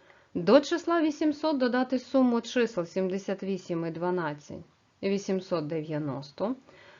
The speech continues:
Число двадцять чотири поділити на добуток чисел два і три — чотири.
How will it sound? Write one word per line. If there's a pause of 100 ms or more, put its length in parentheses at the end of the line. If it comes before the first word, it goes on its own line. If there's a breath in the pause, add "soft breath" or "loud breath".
(140 loud breath)
Число
двадцять
чотири
поділити
на
добуток
чисел
два
і
три — (1040)
чотири.